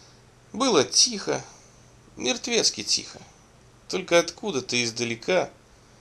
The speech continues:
слышалось мерное тарахтение генератора. Благодаря ему у человека был и лёд, и вода в запотевших бутылках.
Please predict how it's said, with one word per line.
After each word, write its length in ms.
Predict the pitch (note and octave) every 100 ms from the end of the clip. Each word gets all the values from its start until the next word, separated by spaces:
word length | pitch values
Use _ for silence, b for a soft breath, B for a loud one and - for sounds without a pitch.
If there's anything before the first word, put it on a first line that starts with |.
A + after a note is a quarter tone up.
| b - -
слышалось 640 | - - E3 - C#3+ C3 -
мерное 540 | A#2+ E3 A#3 G3+ F#3
тарахтение 720 | E3 - B2 A#2 - D#3+ D3+ C3+
генератора. 680 | B2+ B2+ B2 F#2+ - - - - - - - - - - - -
Благодаря 500 | G2+ A#2 C#3 E3 F#3
ему 460 | F3 E3+ F#3+ A3+ D3 - - - -
у 100 | C#3+
человека 500 | - A#3+ D4 A#3+ C3
был 260 | G#2+ A2+ A2+
и 120 | A2+
лёд, 360 | F#3 - - - - - - - - - -
и 100 | C3
вода 380 | B2+ A2+ A#2+ G#3
в 40 | F#3
запотевших 720 | F3+ E3+ D#3+ E3 D#3 D3+ C#3+
бутылках. 600 | C#3+ C#3+ C3+ - -